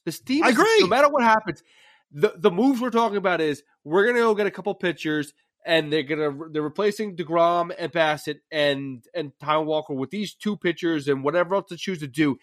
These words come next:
Speaker 1: The team hasn't freaking got better.
Speaker 2: No, I
Speaker 1: They
Speaker 2: agree.
Speaker 1: haven't ad-, dude, they, they're,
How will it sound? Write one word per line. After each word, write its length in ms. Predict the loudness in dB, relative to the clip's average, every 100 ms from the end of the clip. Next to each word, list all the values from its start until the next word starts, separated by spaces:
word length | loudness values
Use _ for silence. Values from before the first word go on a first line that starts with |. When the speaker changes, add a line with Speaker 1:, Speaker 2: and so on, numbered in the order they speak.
| _ _ _ _ -2
Speaker 1:
The 120 | 2
team 260 | 6 8
hasn't 400 | 8 6 4 -4 2
freaking 320 | 2 2 -2
got 320 | 0 0 0
better. 400 | 4 4 2 -10 _ -2
Speaker 2:
No, 140 | 2
I 140 | 4 4
Speaker 1:
They 60 |
Speaker 2:
agree. 180 | 2 2
Speaker 1:
haven't 200 | 2 0 -2
ad-, 140 | -2 -2 _ _ 8
dude, 200 | 8 8 _
they, 200 | -4 -4 -4
they're, 160 | -8